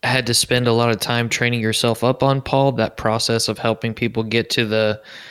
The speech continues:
the real reason they're, they're doing things in the I T department? Or was that something that you gained knowledge of from prior experience before your current role?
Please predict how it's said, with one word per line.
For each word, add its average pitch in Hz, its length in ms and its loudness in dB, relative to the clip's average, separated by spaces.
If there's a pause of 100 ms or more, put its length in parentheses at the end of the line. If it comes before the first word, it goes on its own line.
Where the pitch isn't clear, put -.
(300)
the 117 100 2
real 113 280 2
reason 113 520 0
they're, 110 400 0
they're 113 160 0
doing 113 340 0
things 113 340 -4
in 110 60 -4
the 110 140 0
I 113 80 2
T 120 200 -2
department? 135 540 -2
Or 107 420 0 (540)
was 110 120 -2
that 113 160 0
something 120 420 0
that 110 140 2
you 113 580 0 (220)
gained 117 320 0
knowledge 113 380 0
of 110 200 2
from 104 200 -2
prior 110 280 0
experience 107 480 -2
before 107 300 -2
your 98 100 -4
current 107 300 -4
role? 98 280 -4